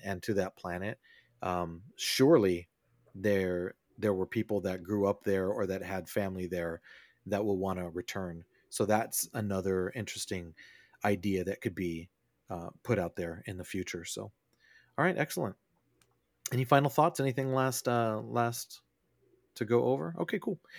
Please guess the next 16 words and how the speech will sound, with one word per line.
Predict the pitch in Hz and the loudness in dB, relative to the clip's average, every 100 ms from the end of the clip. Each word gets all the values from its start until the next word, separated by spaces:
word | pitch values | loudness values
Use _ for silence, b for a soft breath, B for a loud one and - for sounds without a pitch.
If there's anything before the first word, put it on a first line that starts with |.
| B B B | B B B
Uh, | 123 127 - | 4 4 6
well, | 143 165 - - | 6 6 4 0
we | 139 | 2
enjoyed | 139 120 143 180 | 4 6 8 8
it. | 147 | 6
We | 147 131 | 6 4
enjoyed, | 127 120 127 127 127 123 - | 4 6 8 10 8 6 2
uh, | 123 117 | -2 0
season | 131 120 120 | 2 0 2
three. | 123 127 139 - B B B B - | 4 6 4 -2 B B B B 2
So | 151 | 8
what | 151 | 8
is | 160 120 | 8 6
it, | - | 4
twenty | 131 143 | 0 2
twenty-three? | 131 151 143 143 151 175 180 | 2 2 2 2 2 2 0